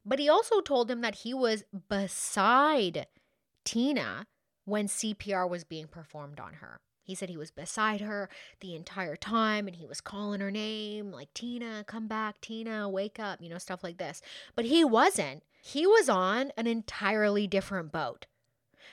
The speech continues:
Tommy contacted police to get more information, but possibly because it was an active investigation, they couldn't tell him much. But you know who could?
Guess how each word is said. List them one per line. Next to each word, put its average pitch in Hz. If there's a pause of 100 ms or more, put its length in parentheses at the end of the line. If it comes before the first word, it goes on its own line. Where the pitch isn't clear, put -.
(140)
Tommy 302
contacted 202
police 170
to -
get 170
more 165
information, 190 (480)
but 185 (240)
possibly 202
because 180
it 127
was 160
an 151
active 170
investigation, 170 (120)
they 247
couldn't 349
tell 170
him 151
much. - (580)
But 208
you 226
know 208
who 214
could? 240